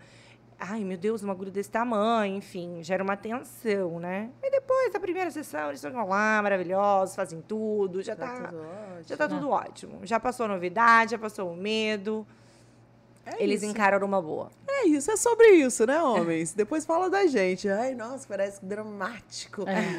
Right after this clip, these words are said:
Speaker 2: Mulher com uma gripe. E aí, vamos trabalhar? Vamos com a gripe. <laughs> Ah,
Speaker 3: Tô
Speaker 2: tô morrendo.
Speaker 3: morrendo, tô morrendo,
Speaker 2: Me
Speaker 3: vamos amanhã.
Speaker 2: ajuda, me help. <laughs> Homem faz preenchimento labial?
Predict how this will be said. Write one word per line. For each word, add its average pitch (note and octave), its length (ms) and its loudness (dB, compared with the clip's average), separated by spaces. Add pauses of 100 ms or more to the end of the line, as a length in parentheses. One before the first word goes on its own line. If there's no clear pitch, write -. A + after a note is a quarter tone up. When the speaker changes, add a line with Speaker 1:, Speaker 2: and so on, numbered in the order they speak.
(140)
Speaker 2:
Mulher A3 420 2
com B3 120 -4
uma C4 160 2
gripe. G#3+ 580 -2
E F#3+ 80 -8
aí, G3 160 -6
vamos E3 220 -14
trabalhar? D#3+ 560 -8
Vamos F#3+ 180 -8
com - 80 -2
a G3 80 -2
gripe. G3 220 -2
<laughs> - 20 2
Ah, E4 300 6 (460)
Speaker 3:
Tô A#3 60 12
Speaker 2:
tô A3+ 60 12
morrendo. G3 680 8
Speaker 3:
morrendo, D#3+ 160 -4
tô - 180 -6
morrendo, D#3 380 -6
Speaker 2:
Me E3+ 60 -2
Speaker 3:
vamos C#4 200 2
amanhã. D4 240 -2
Speaker 2:
ajuda, C#4 220 4
me D4 200 -6
help. C#4 480 -4 (380)
<laughs> - 320 -10
Homem E4 240 -2
faz A#3+ 280 -2
preenchimento F#3 580 -6 (400)
labial? D3+ 480 -2